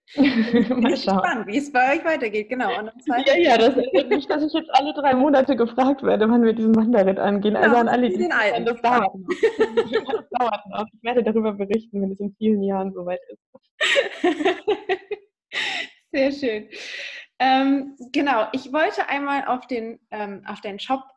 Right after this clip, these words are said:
Speaker 2: kommen oder auf euren Shop kurz, weil
Speaker 1: Mhm.
Speaker 2: ich, ähm,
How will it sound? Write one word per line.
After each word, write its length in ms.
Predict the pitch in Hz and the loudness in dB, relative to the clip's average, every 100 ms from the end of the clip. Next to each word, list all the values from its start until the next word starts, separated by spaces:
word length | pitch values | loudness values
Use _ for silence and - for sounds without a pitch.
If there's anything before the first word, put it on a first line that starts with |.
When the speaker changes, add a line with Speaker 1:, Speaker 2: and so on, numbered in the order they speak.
| _ _ - | _ _ -14
Speaker 2:
kommen 280 | - 170 | -8 -8
oder 100 | 147 | -8
auf 80 | 165 | -12
euren 300 | - 208 254 | -8 -6 -6
Shop 320 | 262 294 - _ _ _ _ | -8 -10 -14 _ _ _ _
kurz, 340 | 208 285 - | -10 -10 -6
weil 160 | - 196 | 0 2
Speaker 1:
Mhm. 20 | |
Speaker 2:
ich, 280 | 233 415 - _ _ | 2 0 -8 _ _
ähm, 420 | 208 208 214 - | -10 -8 -12 -14